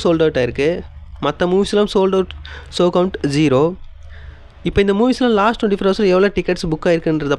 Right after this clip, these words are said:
பார்க்கலாம். லோகா படம் லாஸ்ட் ட்வென்டி ஃபோர் ஹவர்ஸ்ல புக் மை ஷோ ஆப்ல ஒன் ஹண்ட்ரட் நைன்டி சிக்ஸ் பாயிண்ட் சிக்ஸ் செவன் கே டிக்கெட்ஸ் புக் ஆயிருக்கு.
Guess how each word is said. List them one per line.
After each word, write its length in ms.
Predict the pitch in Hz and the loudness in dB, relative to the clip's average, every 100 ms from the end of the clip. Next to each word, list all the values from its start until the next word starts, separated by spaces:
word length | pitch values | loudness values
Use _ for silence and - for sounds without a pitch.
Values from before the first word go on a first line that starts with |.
| 131 | -2
பார்க்கலாம். 360 | 127 117 143 180 - - - - 156 | -2 -2 -2 -6 -12 -16 -16 -4 2
லோகா 280 | 196 226 226 190 | 4 4 2 4
படம் 220 | 151 170 185 160 | 2 0 0 2
லாஸ்ட் 220 | 202 - | 0 -2
ட்வென்டி 180 | 185 180 | -4 0
ஃபோர் 100 | 175 | -2
ஹவர்ஸ்ல 200 | 190 180 175 | 0 0 -2
புக் 160 | - 208 | 0 0
மை 60 | - | 2
ஷோ 100 | 190 139 143 | 0 2 -2
ஆப்ல 220 | 135 127 165 196 - - - - - 147 | 0 0 -2 -6 -14 -20 -20 -18 0 2
ஒன் 120 | 240 - 180 | 2 0 0
ஹண்ட்ரட் 280 | 202 214 190 | 2 2 2
நைன்டி 240 | 190 202 233 | 0 0 -2
சிக்ஸ் 220 | 233 - 175 | -4 -2 0
பாயிண்ட் 200 | 202 - - - | 0 -6 -6 -4
சிக்ஸ் 180 | 196 - | -2 0
செவன் 200 | 202 196 | 0 2
கே 60 | 220 220 | 0 0
டிக்கெட்ஸ் 320 | 175 180 156 143 | -2 -2 -2 -4
புக் 140 | 139 139 | 0 0
ஆயிருக்கு. 320 | 120 139 | 0 0